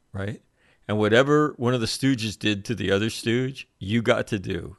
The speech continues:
So, and there was three of 'em. <laughs> The house would come down with whoever got Mo,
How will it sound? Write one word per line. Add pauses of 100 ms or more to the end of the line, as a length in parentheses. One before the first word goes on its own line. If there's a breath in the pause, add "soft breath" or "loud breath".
So,
and
there
was
three
of
'em. (1120)
<laughs> (440 soft breath)
The
house
would
come
down
with (460 soft breath)
whoever
got
Mo,